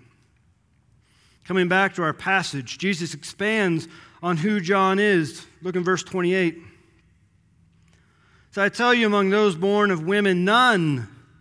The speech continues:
is greater than John."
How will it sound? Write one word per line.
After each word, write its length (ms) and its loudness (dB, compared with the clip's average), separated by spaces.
is 140 -8
greater 640 2
than 160 -2
John." 500 -4